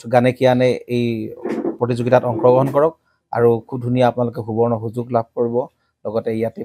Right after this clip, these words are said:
পুৰস্কাৰ আছেই, বিভিন্ন ধৰণৰ উপহাৰো আপোনালোকে লাভ কৰিব আৰু লগতে এগৰাকী, আহ, প্ৰতিষ্ঠিত আচলতে এ-, এগৰাকী শিল্পী হিচাপে অসমৰ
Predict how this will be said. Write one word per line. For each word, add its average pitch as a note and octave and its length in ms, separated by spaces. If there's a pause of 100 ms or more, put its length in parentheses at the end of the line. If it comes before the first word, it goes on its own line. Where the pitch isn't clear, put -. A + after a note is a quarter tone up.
পুৰস্কাৰ B2 400
আছেই, C3 360
বিভিন্ন A#2+ 360
ধৰণৰ A#2 320 (320)
উপহাৰো B2+ 420
আপোনালোকে B2 400
লাভ A2+ 160 (100)
কৰিব C3 200 (500)
আৰু B2+ 120
লগতে D#3 320
এগৰাকী, C#3 380 (580)
আহ, A#2+ 240 (100)
প্ৰতিষ্ঠিত E3 480 (280)
আচলতে B2+ 320 (160)
এ-, A#2 280
এগৰাকী B2 300
শিল্পী B2+ 300
হিচাপে B2 360 (300)
অসমৰ B2+ 500